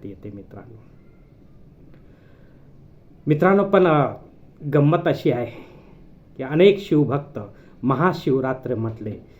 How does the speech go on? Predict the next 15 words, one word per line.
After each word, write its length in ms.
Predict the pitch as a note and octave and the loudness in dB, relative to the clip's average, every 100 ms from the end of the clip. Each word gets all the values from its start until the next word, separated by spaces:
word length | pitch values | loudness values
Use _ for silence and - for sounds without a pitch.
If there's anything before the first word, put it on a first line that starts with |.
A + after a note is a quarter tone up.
| - - | -20 -8
की 520 | B2+ B2 A#2 A2 G#2 - - - | 0 0 2 -2 -4 -10 -20 -20
शिव 240 | - F#3+ | 0 4
मंदिराकडे 800 | G3 C#3+ B2+ B2 A2 G#2+ A2 A2 A2 - - A2 | 4 4 0 -2 -6 -6 -8 -8 -10 -18 -16 -12
धाव 240 | A2 A#2 C3 | -8 -6 -6
घेतात, 400 | F2 E2 - - - - - - - - - - - - _ - - - - - - - - _ - - _ _ _ - - - - - - - - - | -8 -18 -20 -20 -20 -20 -20 -20 -20 -20 -20 -20 -20 -20 _ -20 -20 -20 -20 -20 -20 -20 -20 _ -20 -20 _ _ _ -20 -20 -20 -20 -20 -20 -20 -8 0
पण 160 | G3 | 0
काही 520 | G3 E3+ D3+ F#3+ F#3 - | 2 2 4 4 2 -4
शास्त्रीय 1300 | - - C3+ - - F3 F#3+ F#3+ - - E3 E3+ D#3+ B2+ | -10 -4 -4 -4 -8 -2 0 -2 -6 -12 -2 0 0 0
गुंता 380 | C#3 C3+ D3+ C#3+ | -2 -2 -2 -4
जो 160 | B2+ | -2
आहे 340 | A#2+ A2 - F#2+ - - - - - - - | -6 -6 -12 -20 -20 -20 -20 -20 -20 -12 2
तो 80 | E3 | 2
लक्षात 460 | C3 - - E3 E3 - - - | 4 0 -2 -2 -2 -8 -18 -4
घेत 260 | C#3 D3 B2 | -4 -2 -6
नाही 320 | A2 - | -10 -12